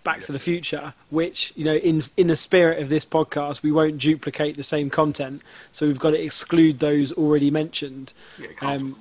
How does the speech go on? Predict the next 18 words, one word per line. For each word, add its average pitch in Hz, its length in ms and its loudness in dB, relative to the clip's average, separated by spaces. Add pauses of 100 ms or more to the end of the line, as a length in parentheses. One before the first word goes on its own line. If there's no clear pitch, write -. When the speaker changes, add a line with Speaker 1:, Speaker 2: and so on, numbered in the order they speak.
Speaker 2:
about 107 60 -18
the 107 60 -20
same 107 200 -18
film 101 220 -18
twice, 104 320 -12
right? 104 180 -10 (320)
Speaker 1:
Yeah, 170 280 4
so 160 180 -4
we'll 170 100 2
give 208 200 0
them 185 140 4
a 160 80 2
nod, 160 400 2
obviously. 147 600 -4
But, 156 260 -4
um, 151 420 -4 (100)
yeah, 175 280 4 (100)
also, 226 600 4